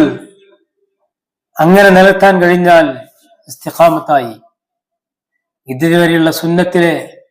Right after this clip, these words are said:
അല്പമൊക്കെ എടുക്കാൻ കഴിഞ്ഞാൽ ഇസ്തിഖാമത്തായി. ഇതുവരെയുള്ള ഫർളിന് നാം, റമദാനിന്റെ ഫർളിന് നാം കാണിച്ച കണിശത എങ്കിലും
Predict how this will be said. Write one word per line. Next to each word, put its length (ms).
അല്പമൊക്കെ 680
എടുക്കാൻ 420
കഴിഞ്ഞാൽ 440
ഇസ്തിഖാമത്തായി. 1080
ഇതുവരെയുള്ള 540
ഫർളിന് 560
നാം, 500
റമദാനിന്റെ 540
ഫർളിന് 420
നാം 300
കാണിച്ച 340
കണിശത 920
എങ്കിലും 680